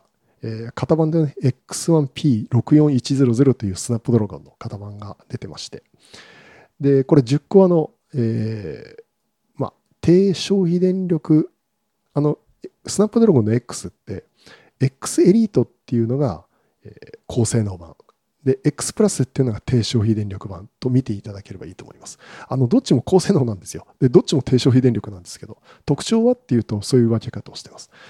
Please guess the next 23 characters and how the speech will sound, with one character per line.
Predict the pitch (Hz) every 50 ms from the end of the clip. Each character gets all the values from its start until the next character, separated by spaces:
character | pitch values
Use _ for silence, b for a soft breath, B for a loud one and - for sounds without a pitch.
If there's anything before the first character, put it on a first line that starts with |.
| B B B B B -
で、 | 156 156
こ | - - -
ち | - - - -
ら | 233 208
は | 202 185
そ | - 156
の | 151 143 139 123 - _
低 | - 147 147 151 151 143
消 | - - 143 123
費 | 110 139
電 | 127 131
力 | 123 123 117 117 120
型 | 113 - -
の | 110 107 110
十 | 101 101 120 - _ _ _ _ -
コ | - 165 147
ア | 139
で | 139 139 147 147 143 127
三 | - - - 160 160
点 | - - 117 110
四 | 113 117 110
ギ | 110 113 107
ガ | 107 110 107 107 107 -